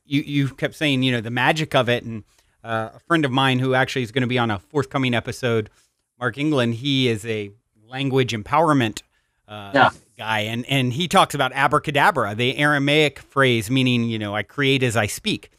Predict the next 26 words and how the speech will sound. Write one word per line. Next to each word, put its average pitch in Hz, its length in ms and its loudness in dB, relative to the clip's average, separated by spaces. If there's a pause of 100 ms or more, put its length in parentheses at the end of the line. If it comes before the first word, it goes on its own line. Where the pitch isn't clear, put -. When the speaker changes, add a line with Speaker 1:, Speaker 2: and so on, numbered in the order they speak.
(240)
Speaker 1:
And 135 100 0
that's 143 140 6
Speaker 2:
Hmm. 131 40 0
Speaker 1:
essentially 127 420 0
what 117 220 0
you're 120 120 -2
doing. 107 420 -2
You're, 120 300 -2 (400)
you 110 120 -10
know, 104 260 -14 (120)
uh, 110 180 -20
we've 117 180 -6
all 135 160 2
heard 139 380 2 (120)
abracadabra 139 640 0
used 135 180 0
for 127 80 -10
magic, 147 420 -2
but 131 100 -14
when 131 120 -6
you 127 120 0
look 135 200 0
at 131 140 -6
the 127 140 -6
actual, 127 540 0 (380)
uh, 110 440 0